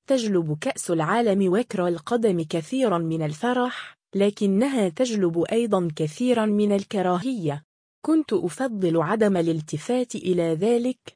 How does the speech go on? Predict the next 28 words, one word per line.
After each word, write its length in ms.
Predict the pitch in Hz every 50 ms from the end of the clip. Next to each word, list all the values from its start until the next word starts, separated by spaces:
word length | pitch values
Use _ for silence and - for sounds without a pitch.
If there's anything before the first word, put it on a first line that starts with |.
| _ _ _ -
لكن 400 | 214 226 247 254 - 240 226 214
أمام 420 | - 180 185 208 254 269 247 196
تعليقات 840 | 170 - 190 170 165 185 190 196 202 202 - - 254 277 262 - 202
من 300 | 180 180 185 165 160 151
هذا 360 | 151 190 233 247 226 196 156
النوع، 500 | 156 156 156 180 220 247 254 254 254 240 - _ _ _ -
لم 260 | 190 185 196 202 202
يعد 400 | 208 240 277 285 254 196 175 156
لدي 360 | 170 185 190 170 185 220 247 240
خيار." 640 | - - 220 220 226 262 262 208 160 156 151 151 - - - _ _ _ _ _ _ _ - 196
وتعيد 560 | 185 185 - 220 185 190 262 294 277 202 214
هذه 420 | 190 190 240 254 220 208 170 185
القضية 560 | 170 165 - - 165 165 214 240 233 214 202 - 196 180
فتح 380 | - 254 262 - 226 - -
النقاش 640 | 180 165 165 165 165 165 156 - 254 269 262 - 180
بشأن 400 | 160 160 156 - 262 - 240 220
التنمر 560 | 175 156 156 - - 185 180 185 196 196 190
الإلكتروني 840 | 175 165 170 208 208 220 240 - - - 196 220 247 262 254 226 190
الذي 440 | 175 175 190 202 170 180 175 170 165
يستهدف 680 | 156 147 - - 262 254 233 226 180 180 156 - -
الرياضيين 960 | 160 156 151 156 156 160 156 151 147 147 151 156 156 147 175 220 226 220 202
عقب 460 | 175 160 208 - - - 247 214 180
الهزائم 720 | 160 156 156 165 165 160 156 208 233 247 226 196 180 175
أو 220 | 175 - 156 156 156
الأخطاء 680 | 160 160 - 156 156 - - - 240 262 247 - 180
المرتكبة 680 | 156 165 160 160 165 - - 165 156 - 262 233 240
داخل 640 | 190 - 175 165 165 190 233 247 - - 202 175 165
الملعب 580 | 151 151 156 170 220 247 240 220 220 208 196